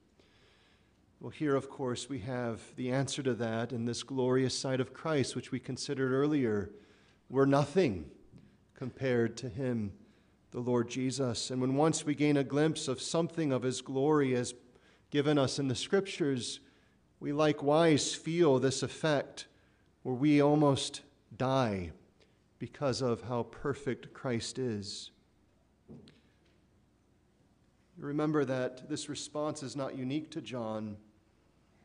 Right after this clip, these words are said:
Isaiah saw the Lord high and lifted up, the angels crying out, "Holy, holy, holy." And what is it that came to Isaiah but the sense of condemnation? "Woe is me, for I am undone,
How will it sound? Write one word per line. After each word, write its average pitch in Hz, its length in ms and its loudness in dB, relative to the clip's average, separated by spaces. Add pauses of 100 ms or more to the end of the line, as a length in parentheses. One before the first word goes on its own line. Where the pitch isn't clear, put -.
(600)
Isaiah 131 420 4
saw 135 280 0
the 131 100 2
Lord 135 260 4
high 143 160 -2
and 139 140 0
lifted 135 300 -4
up, 156 340 -2 (1120)
the 123 140 -2
angels 147 380 2
crying 151 400 0
out, 151 220 2
"Holy, 156 380 0
holy, 165 400 -2
holy." 139 580 -4 (800)
And 131 100 -12
what 143 160 2
is 131 140 4
it 135 100 0
that 131 160 -2
came 131 300 0
to 135 160 -2
Isaiah 127 480 2
but 123 160 -4
the 127 60 -2
sense 135 420 -4
of - 100 -12
condemnation? 123 880 -4
"Woe 131 320 2
is 123 240 -2
me, 131 460 -4 (500)
for 123 240 -10
I 127 140 0
am 127 160 0
undone, 110 720 -4